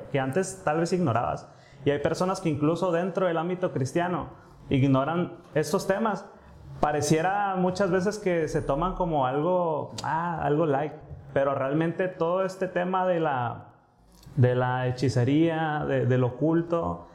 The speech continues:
de los entes espirituales, pues es algo muy real, es algo muy real y que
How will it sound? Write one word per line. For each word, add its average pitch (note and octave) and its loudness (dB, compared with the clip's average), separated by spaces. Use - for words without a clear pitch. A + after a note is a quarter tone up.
de B2+ 4
los B2 0
entes C#3 0
espirituales, D3 0
pues C#3 0
es D3 0
algo F3+ 2
muy G3+ 0
real, D#3+ -2
es B2+ 0
algo F3 2
muy F#3+ 2
real G#3 -2
y D#3 0
que C3 -2